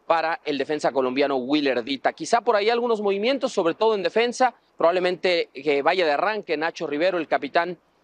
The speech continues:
en el clásico contra América, pero todo lo va a definir este día viernes en el último entrenamiento en la Noria. Y ojo, ¿no? A lo que me contaban fuentes en Cruz Azul, eh, hoy dicen qué buen acierto ha sido traer a Martín Anselmi, porque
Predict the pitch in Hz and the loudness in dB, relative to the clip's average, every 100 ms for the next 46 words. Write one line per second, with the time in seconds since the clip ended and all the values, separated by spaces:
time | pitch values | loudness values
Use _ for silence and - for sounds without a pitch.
0 | - 160 147 190 202 190 190 196 208 254 | -2 0 2 0 0 -2 0 0 2 0
1 | 262 - 147 - 175 156 151 156 139 151 | -2 -2 -2 0 0 2 0 -2 -4 -4
2 | 160 _ _ - 170 165 - 175 - 143 | -4 _ _ -4 -2 -2 -2 -2 -2 0
3 | 160 139 160 170 147 123 127 135 147 147 | 0 2 2 2 0 -2 -2 -2 0 0
4 | 127 127 123 135 135 139 123 123 127 127 | 0 0 0 0 0 0 0 0 0 0
5 | 139 240 262 214 269 254 208 180 170 175 | 2 0 2 0 2 0 0 -2 -2 -2
6 | 196 233 233 185 208 220 214 190 165 160 | 0 0 -2 0 -2 0 -2 -4 -2 -2
7 | 160 226 277 277 _ _ _ _ _ - | 0 2 0 0 _ _ _ _ _ 0
8 | 175 165 160 175 208 240 233 _ _ - | 0 2 2 4 4 2 -2 _ _ -6
9 | 202 233 220 _ - 220 226 196 226 233 | 0 0 0 _ 0 2 2 0 2 2
10 | 220 190 202 196 180 190 202 175 - 202 | 2 2 0 2 2 2 0 -2 -2 -2
11 | 190 180 208 226 262 262 _ _ - 190 | -2 0 -2 0 -4 -6 _ _ 0 0
12 | 180 196 185 | 2 0 0